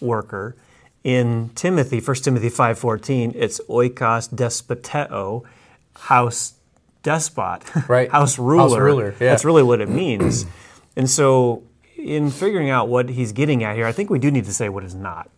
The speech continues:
Speaker 1: And I think this is maybe where the feminists are reacting against some perceived idea as to what this, this, this is all about. And so,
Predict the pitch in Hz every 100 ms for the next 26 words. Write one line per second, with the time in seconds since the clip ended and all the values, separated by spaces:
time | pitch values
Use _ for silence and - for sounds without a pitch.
0 | - 117 127 127 143 113 139 147 131 117
1 | 123 117 113 117 101 - 135 131 113 107
2 | - - - - - _ 123 123 117 113
3 | 123 131 127 113 110 120 117 - 147 127
4 | 120 123 107 - 143 139 120 110 107 123
5 | 110 104 107 - 110 113 113 123 - 131
6 | 117 107 - - 113 117 113 113 107 104
7 | 98 117 98 104 156 143 120